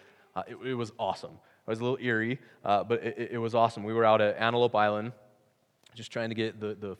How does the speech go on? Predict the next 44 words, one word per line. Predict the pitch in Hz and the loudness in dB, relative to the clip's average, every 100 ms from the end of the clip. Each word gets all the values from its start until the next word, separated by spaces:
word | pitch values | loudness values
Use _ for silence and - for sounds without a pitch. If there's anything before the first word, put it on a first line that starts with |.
| _ | _
full | 127 117 | -2 -2
effect | - 117 104 | 2 0 2
of | 101 95 | 0 -2
it. | 98 - - - - - | -4 -6 -16 -20 -20 -8
And, | 101 - | -8 -4
and, | 123 110 101 | -6 -6 -6
and | 110 110 - | -6 -8 -10
when | 110 110 | -8 -6
the | 110 | -4
solar | - 143 127 | 2 4 4
eclipse | 123 139 - | 2 2 6
happened, | 117 117 | 4 4
like, | 110 110 | 0 -2
it, | |
it | 104 98 | -6 -10
gets | 104 104 | -12 -2
darker, | 139 - 160 135 143 - _ _ _ _ | 2 2 2 0 -2 -12 _ _ _ _
the | 101 | -12
temperature | - 127 127 117 127 120 104 | -4 -4 -2 -4 -4 -4 -8
drastically | 95 107 120 135 - 139 120 | -12 -2 2 2 2 -6 -6
dropped, | 107 107 113 | 0 2 2
like, | 110 | 0
you | 104 | -6
could | 101 | -12
feel | - - 147 143 | -14 -4 0 2
it | 120 113 | 0 -2
getting | 120 123 117 104 - - | -2 0 -2 -8 -16 -18
colder. | - 147 131 113 | 2 4 6 4
And, | 113 123 131 | 2 0 -2
and | 127 | 0
one | 139 | 2
of | 156 | 4
the | 131 | 4
weirdest | 131 143 135 | 2 2 0
things | 127 113 110 | -4 -8 -8
was | 107 | -8
all, | 104 117 | -8 -8
like, | 107 123 | -6 -2
all | 131 | -2
the | 139 | 0
daytime | 123 131 135 110 | 0 0 0 -2
animals | 107 104 101 98 95 | 0 -2 -4 -6 -6
went | 107 98 - | -8 -8 -10
silent. | - 98 92 - | -6 -4 -4 -8